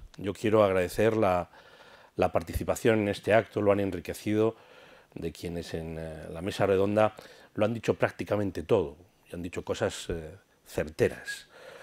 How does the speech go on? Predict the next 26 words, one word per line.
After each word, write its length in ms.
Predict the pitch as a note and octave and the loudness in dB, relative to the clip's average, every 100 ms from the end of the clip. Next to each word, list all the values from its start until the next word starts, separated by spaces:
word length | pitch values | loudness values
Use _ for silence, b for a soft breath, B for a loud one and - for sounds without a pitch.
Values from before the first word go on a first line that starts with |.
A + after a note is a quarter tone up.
| B | B
Desde 400 | G2+ G#2+ G#2 G#2+ | 0 0 4 4
el 380 | G#2 G#2 G#2 G#2 | 4 0 -2 -6
propio 320 | - C#3 D3 C3+ | 2 2 6 6
diagnóstico, 1300 | B2+ G#2 C#3 E3 - C3+ - F3 F#3+ - A2+ G#2 - | 6 6 4 4 2 -4 2 0 0 -6 -8 -10 -12
eh, 60 | B B B B _ | B B B B _
desde 320 | - F#2 F2+ | -4 -2 -2
el 100 | F2+ | -2
propio 280 | D#2 G2 A2 | -2 0 2
análisis, 500 | A#2 C#3+ B2+ - A#2 | 2 2 0 0 0
desde 200 | G#2+ G2+ | 2 2
el 80 | G2+ | 2
compromiso 540 | G2+ G2+ G2+ B2 A2+ | 0 2 2 2 2
personal, 540 | G2+ F#2 A2 B2+ A#2 - _ B B B B B B | 0 0 2 2 2 -4 _ B B B B B B
abarcando 520 | B2 B2 D#3 E3+ F3+ | 8 8 8 8 8
además 320 | E3 F3 - | 8 6 8
todos 200 | E3+ C#3+ | 6 8
los 140 | B2+ | 4
aspectos, 580 | A2+ - D#3 B2+ - G2+ | 0 4 4 4 -2 -8
porque 240 | - F#2+ G2+ | -8 -6 -6
aquí 220 | - B2 | 0 2
había, 540 | A2+ A#2 A2+ G#2+ G2+ | 4 4 6 6 4
eh, 300 | G2+ G2+ G2 F#2+ | 2 -4 -4 -4
autores, 640 | F#2+ B2 B2 B2+ C3 - | -4 2 4 4 2 0
aquí 300 | F#2 - G#2 | -4 -4 -4
había 460 | G2 F#2+ G2 F#2 F#2 | -2 -2 -2 -2 -2
editores, 720 | E2+ F2+ A2+ A2 A2 G2+ - | -4 -2 2 2 0 -4 -12